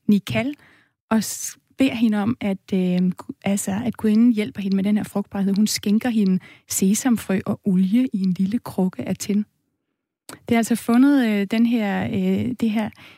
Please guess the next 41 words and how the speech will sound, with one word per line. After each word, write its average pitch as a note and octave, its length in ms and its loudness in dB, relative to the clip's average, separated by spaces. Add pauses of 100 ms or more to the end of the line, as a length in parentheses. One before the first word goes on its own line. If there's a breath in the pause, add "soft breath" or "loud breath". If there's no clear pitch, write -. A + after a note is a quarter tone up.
(120)
lerstykke G3 720 0 (320 soft breath)
med G3+ 100 2
de G#3 120 -4
her A3 120 2
noder G3 360 2
på, G#3 260 -4
som F#3+ 300 0 (120)
det G#3+ 80 2
har G#3 80 2
været F#3+ 200 2
rigtig B3 200 2
svært G#3 200 -4
at - 100 -2
oversætte, G3 520 0
fordi F#3 160 -4
det F#3 100 -2
er G3+ 40 4
ikke G#3 180 -2
de G#3+ 40 4
noder, G#3 220 4
vi G3+ 80 0
kender G3 260 -2
i F#3+ 80 0
dag. B3+ 240 0 (380 loud breath)
Den A3+ 120 4
blev A#3 100 2
fundet A3+ 240 2
tilbage G#3 320 0
i A#3 40 6
nitten A3+ 320 2
halvtreds G#3+ 480 -4
i A3+ 40 2
det G3 120 2
nordlige G#3+ 300 2
Syrien, G#3+ 460 -2 (500 loud breath)
øh, F#3 440 4
hvor F#3 240 0 (120)
der F#3+ 100 0
altså F#3+ 200 -2
levede G3 520 2
et - 160 -2